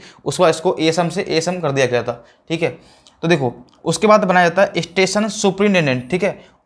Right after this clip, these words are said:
उसके बाद अगली जो पोस्टिंग होती है आपकी, अगला जो ट्रांस-, वो होता है आपका प्रमोशन, वो होता है असिस्टेंट ऑपरेशन मैनेजर, इसको बोलते हैं एओएम, आपने सुना होगा शॉर्ट के अंदर एओएम, ठीक है। तो ये होता है आपका असिस्टेंट ऑपरेशन मैनेजर। उसके बाद जो अगला आपका ट्र-, वो होता है आपका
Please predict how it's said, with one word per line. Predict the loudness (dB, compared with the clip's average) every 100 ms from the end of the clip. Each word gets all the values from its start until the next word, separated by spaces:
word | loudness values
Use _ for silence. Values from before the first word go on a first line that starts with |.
| _
उसके | -6 2
बाद | 4 4
अगली | 2 2
जो | 2
पोस्टिंग | 0 0 2
होती | 2 2
है | 0
आपकी, | 0 -2
अगला | 0 2 2
जो | 0
ट्रांस-, | 0 0
वो | 2
होता | 2 2
है | 2
आपका | 0
प्रमोशन, | -4 -6 -4 -2 -2 0
वो | 0
होता | 2 2
है | 2
असिस्टेंट | 0 -2 0 0 0 -4 -14 _
ऑपरेशन | -2 0 0 0 0
मैनेजर, | 0 0 2 0 0 -10 -12
इसको | -2 2
बोलते | 4 4 0
हैं | -2 2
एओएम, | 2 4 2 2 0 -2
आपने | -2 -2
सुना | 0 2
होगा | 2
शॉर्ट | 2 0 2
के |
अंदर | 0 0 -2
एओएम, | -2 2 0 0 -4 -18 -8
ठीक | -2 0
है। | 0
तो | 2
ये | 4
होता | 4 4
है | 2
आपका | 2
असिस्टेंट | 2 0 -2 -2 0 0
ऑपरेशन | 0 0 -2 -2
मैनेजर। | -2 -2 -2 -4 -10 -20 -20 -10
उसके | -6 2 4
बाद | 4
जो | 4
अगला | 4 4 4
आपका | 2
ट्र-, | -4 0
वो | 2
होता | 4 2
है |
आपका | 2 -2